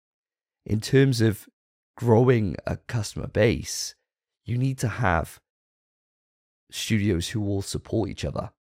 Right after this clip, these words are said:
and for them to feel like a family and to work together to bring everyone up. And if someone like Arcane are struggling like this, there's so many developers,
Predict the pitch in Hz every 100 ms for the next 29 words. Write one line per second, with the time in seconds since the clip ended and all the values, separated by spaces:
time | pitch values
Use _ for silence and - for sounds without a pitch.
0 | _ 269 98 82 69 - 123 104 82 -
1 | - 71 64 62 - 90 101 95 - 104
2 | 87 71 67 - - _ 98 95 85 78
3 | 67 65 65 90 - - _ _ _ _
4 | - 101 101 117 127 107 101 - 65 -
5 | 110 - - 110 113 98 80 57 - -
6 | 123 - _ _ _ _ - 104 - -
7 | - 117 123 117 104 85 73 82 - 58
8 | -